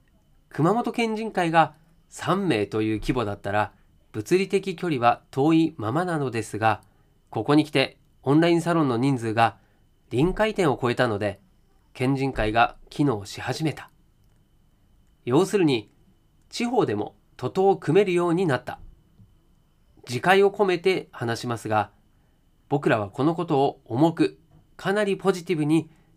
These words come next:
受け止めた方がいいと思います。どう考えても可能性しかありません。もう同じ理念を持った人たちが近くにいるんです。あと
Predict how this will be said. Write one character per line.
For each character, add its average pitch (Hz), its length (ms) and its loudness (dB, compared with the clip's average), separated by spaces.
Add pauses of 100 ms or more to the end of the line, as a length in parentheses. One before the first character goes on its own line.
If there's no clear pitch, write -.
(100)
受 131 220 -2
け 139 80 -4
止 127 40 -2
め 127 120 -4
た 107 160 -6
方 107 160 -4
が 101 120 -4
い 110 120 -6
い 104 60 -10
と 139 120 -8
思 113 160 -4
い 101 60 -8
ま 95 120 -10
す。 - 200 -18 (920)
ど 208 120 4
う 254 40 -4
考 180 220 4
え 127 60 2
て 120 80 -2
も 110 280 -4 (400)
可 - 160 -8
能 180 180 0
性 202 160 -8
し - 100 -8
か 92 120 -12
あ 90 40 -16
り 98 60 -10
ま 107 100 -6
せ - 120 -8
ん。 - 60 -20 (500)
も 123 380 2 (300)
う 120 140 -2
同 202 100 4
じ 226 160 -4
理 247 120 -2
念 202 240 2
を 104 40 0
持 127 120 -2
っ 151 80 -4
た 117 100 -4
人 110 180 -4
た 113 120 -6
ち - 100 -16
が 107 200 -4 (220)
近 - 260 -8
く - 100 -6
に 196 180 -8
い 110 40 -4
る 160 100 4
ん 123 40 -2
で 101 80 -10
す。 - 180 -20 (1300)
あ 170 120 6
と 160 320 2